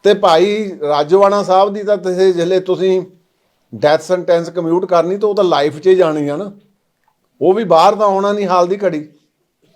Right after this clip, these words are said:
ਪਰ ਜੇ ਉਹ ਵੀ ਸਜ਼ਾ ਪੂਰੀ ਹੁੰਦੀ, ਉਹਨਾਂ ਦੀ ਵੀ ਅਸੀਂ ਚਾਹੁੰਦੇ ਵੀ ਉਹ ਵੀ ਨਾਲ ਹੀ ਸਾਰਿਆਂ ਦੇ ਆਉਣ।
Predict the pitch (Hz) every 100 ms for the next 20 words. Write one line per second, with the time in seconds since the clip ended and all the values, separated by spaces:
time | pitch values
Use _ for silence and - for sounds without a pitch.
0 | _ - 175 160 190 214 220 247 196 202
1 | 202 196 196 196 185 196 214 214 226 220
2 | 208 180 185 190 208 196 196 214 196 165
3 | 165 170 160 165 170 175 170 190